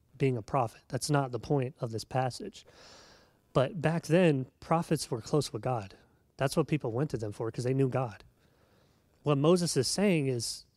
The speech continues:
"You don't understand the whole plan. It's for, it's for him to be with you like he's with me.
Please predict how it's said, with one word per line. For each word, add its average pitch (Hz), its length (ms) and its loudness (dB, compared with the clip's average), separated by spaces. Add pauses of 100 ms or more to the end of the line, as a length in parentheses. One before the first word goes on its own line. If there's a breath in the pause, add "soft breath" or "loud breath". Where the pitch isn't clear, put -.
(500)
"You 170 120 0
don't 185 160 2
understand 160 600 0
the 139 60 -10
whole 190 180 0
plan. 180 560 -4 (1040 soft breath)
It's - 380 -2
for, - 300 -2
it's 214 260 -2
for 196 160 2
him 202 220 4
to 196 100 4
be 196 160 0
with 180 180 2
you 240 220 4
like 208 240 0
he's 190 240 -4
with 202 160 -4
me. 185 340 0